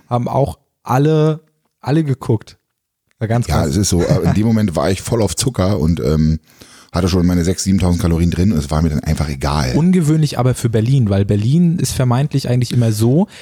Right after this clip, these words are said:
Speaker 2: Ja.
Speaker 1: dass man sagt, du kannst machen, was du willst, du kannst dich selbst mit einer
Speaker 2: Es
Speaker 1: Kamera
Speaker 2: interessiert
Speaker 1: filmen,
Speaker 2: eigentlich auch
Speaker 1: rumschreien.
Speaker 2: keine Sau.
Speaker 1: Es interessiert keinen.
Speaker 2: Aber es hat halt doch jemanden interessiert und,
Speaker 1: Ja.
Speaker 2: äh, den einen oder anderen, auch viele Leute, die uns dann wiedererkannt haben, so.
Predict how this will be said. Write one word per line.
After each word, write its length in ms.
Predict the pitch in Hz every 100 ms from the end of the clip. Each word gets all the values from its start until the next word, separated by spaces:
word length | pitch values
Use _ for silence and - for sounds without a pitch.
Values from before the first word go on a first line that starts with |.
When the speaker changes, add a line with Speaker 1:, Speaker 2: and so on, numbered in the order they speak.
| -
Speaker 2:
Ja. 60 |
Speaker 1:
dass 140 | 156 -
man 160 | 123 117
sagt, 520 | 117 120 135 - - _ _ _ _ _ -
du 80 |
kannst 320 | - 104 95 -
machen, 320 | 101 123 175
was 140 | 180 -
du 160 | 175
willst, 360 | 139 143 - -
du 60 |
kannst 500 | 113 107 98 - - -
dich 180 | 98
selbst 420 | - 107 143 160 180
mit 160 | 185
einer 80 | 190
Speaker 2:
Es 40 |
Speaker 1:
Kamera 200 | 185 160
Speaker 2:
interessiert 360 | 147 131 - 135
Speaker 1:
filmen, 100 | 127
Speaker 2:
eigentlich 200 | 101 123
auch 40 | 147
Speaker 1:
rumschreien. 220 | - 123 92
Speaker 2:
keine 80 | 85
Sau. 200 | 78 76
Speaker 1:
Es 140 | 82
interessiert 540 | 101 - 117 147 147
keinen. 320 | - 104 92 -
Speaker 2:
Aber 140 | 80
es 120 | 87 98
hat 140 | 110
halt 140 | 101 82
doch 140 | 98 -
jemanden 300 | 71 64 60
interessiert 420 | - - 76 -
und, 160 | 71
Speaker 1:
Ja. 240 | 110 104 69 -
Speaker 2:
äh, 60 | 71
den 200 | - 104
einen 160 | 76
oder 80 | 76
anderen, 320 | 57 85 82
auch 100 | 62
viele 220 | - - 76
Leute, 160 | 76
die 160 | 65 67
uns 160 | 76
dann 120 | - 69
wiedererkannt 440 | 92 78 80 78
haben, 180 | 76 76
so. 160 | 71